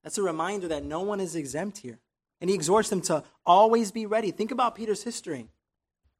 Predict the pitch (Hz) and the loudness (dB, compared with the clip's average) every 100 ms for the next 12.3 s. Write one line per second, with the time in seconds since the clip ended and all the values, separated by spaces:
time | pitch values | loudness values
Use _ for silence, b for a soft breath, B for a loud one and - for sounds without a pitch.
0 | _ _ 196 - - 240 - - 196 175 | _ _ -4 -4 -2 -4 -4 0 0 0
1 | 160 _ _ 160 190 220 208 180 196 220 | -8 _ _ -6 -4 -4 -4 -4 -2 -4
2 | 180 123 107 _ _ _ _ _ _ _ | -4 -10 -14 _ _ _ _ _ _ _
3 | _ _ _ _ _ _ _ 143 - 202 | _ _ _ _ _ _ _ -12 -6 0
4 | 220 180 202 220 214 180 185 175 165 - | 2 2 0 0 -2 -2 -2 -4 -8 -2
5 | 165 196 208 - - 165 165 170 - - | -2 -2 -6 -10 -8 -6 -2 -2 -2 0
6 | 170 - 202 175 156 151 147 160 175 170 | 0 0 -2 0 0 0 -4 -4 -4 -6
7 | 139 - - 185 196 196 _ _ _ _ | -8 -8 -6 -4 -6 -8 _ _ _ _
8 | _ _ _ _ _ _ _ _ _ _ | _ _ _ _ _ _ _ _ _ _
9 | _ _ _ _ 147 135 127 135 127 113 | _ _ _ _ -20 -18 -14 -12 -12 -16
10 | _ _ _ _ _ _ _ _ _ 147 | _ _ _ _ _ _ _ _ _ -8
11 | 147 165 165 156 156 143 156 - 185 202 | -4 -2 -2 -2 -2 -2 -6 -6 -8 -10
12 | 185 - | -14 -20